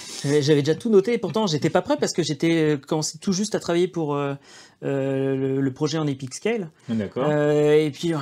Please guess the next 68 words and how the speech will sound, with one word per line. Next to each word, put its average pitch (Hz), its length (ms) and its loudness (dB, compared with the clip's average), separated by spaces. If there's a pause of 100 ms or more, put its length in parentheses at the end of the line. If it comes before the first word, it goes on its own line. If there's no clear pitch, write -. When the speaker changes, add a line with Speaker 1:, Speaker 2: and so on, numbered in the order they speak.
(160)
Speaker 1:
je 110 120 -10
me 131 40 -4
suis 135 140 -6
dit, 160 200 -2
euh, 120 180 -6
le 113 60 -10
temps 143 120 -8
que 135 60 -10
je - 40 -8
sois 143 140 -2
prêt, 180 160 -4
moi, 165 120 -4
ça - 120 -10
fait 131 120 -10
un 143 180 -2
projet 147 280 -4
qui 143 160 -6
sort, 156 300 -2
euh, 127 40 -2
fin 147 200 -6
de 135 80 -2
l'été. 185 400 0 (340)
Euh, 139 260 0
les 139 140 4
rois 139 140 0
des 139 140 0
tombes, 196 180 -2
on 147 120 -2
n'en 131 120 -2
parlera 139 280 -4
déjà 156 160 -2
plus. 165 260 -8 (240)
Parce - 100 -18
que, 127 240 -4
effectivement, 135 360 -4
j'essaie 151 260 -2
quand 180 80 0
même 196 180 2
de 170 140 4
coller 180 400 2
un 165 100 -2
peu 190 220 0
à 170 80 0
l'actualité 160 500 -2
parce 175 200 -4
que 160 200 0
Speaker 2:
Malin. 135 540 -6 (160)
Speaker 1:
Bah 175 140 2
ouais, 202 60 2
parce 185 140 0
que - 80 0
sinon, 202 460 2
euh, 151 500 4
on, 156 60 0 (200)
on, 175 300 -6
on 165 40 -4
voit 156 180 0
bien, 180 320 -2
euh, 151 80 -2
c'est 139 100 -8
ça, 165 140 -4
c'est 151 100 -8
ça 156 80 -4
que 143 60 -10
je - 60 -14
te 156 40 -6
disais, 160 320 0
euh, 151 100 0